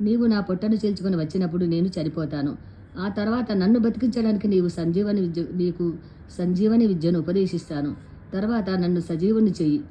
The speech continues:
అప్పుడు మన దేవయాని మన ఇద్దరి విషయమై ఎలాంటి విచారము చెందవలసిన అవసరం ఉండదు"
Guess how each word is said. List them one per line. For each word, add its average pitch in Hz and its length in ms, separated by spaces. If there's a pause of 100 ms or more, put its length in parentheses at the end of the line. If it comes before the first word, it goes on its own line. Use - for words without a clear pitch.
(520)
అప్పుడు 170 380
మన 170 280
దేవయాని 185 500
మన 165 140
ఇద్దరి 170 300
విషయమై 165 520
ఎలాంటి 190 380
విచారము 165 540
చెందవలసిన 160 560 (580)
అవసరం 202 300
ఉండదు" 147 320